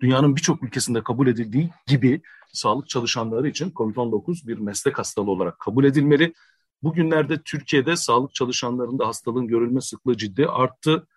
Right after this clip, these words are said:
Örneğin İngiltere'de geçen hafta biliyorsun İngiliz Tabipler Birliği yirmi dört bin sağlık çalışanının enfekte olması nedeniyle sistemin şimdiden sıkıntıya girdiğine ilişkin bir açıklama yaptı.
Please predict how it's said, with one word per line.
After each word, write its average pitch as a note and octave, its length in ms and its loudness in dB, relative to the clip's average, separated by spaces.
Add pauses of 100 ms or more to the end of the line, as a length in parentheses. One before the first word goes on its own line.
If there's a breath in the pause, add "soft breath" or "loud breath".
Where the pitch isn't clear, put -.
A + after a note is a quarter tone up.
(160)
Örneğin C#3 240 4
İngiltere'de C3+ 580 2
geçen A#2 260 -4
hafta A#2 300 -4
biliyorsun B2 520 -2
İngiliz B2 280 -2
Tabipler A2+ 500 0
Birliği A2+ 360 0 (340 soft breath)
yirmi C#3+ 360 2
dört F#3 300 2
bin C#3 80 0
sağlık B2+ 460 0
çalışanının B2 760 -2 (320)
enfekte C3 460 0
olması A#2 360 0
nedeniyle C3 560 0
sistemin C3+ 520 -2
şimdiden B2+ 580 -2 (120)
sıkıntıya - 520 -4
girdiğine A#2 340 -6
ilişkin C#3+ 340 -4
bir B2+ 40 -2
açıklama B2 460 0
yaptı. G#2 400 -4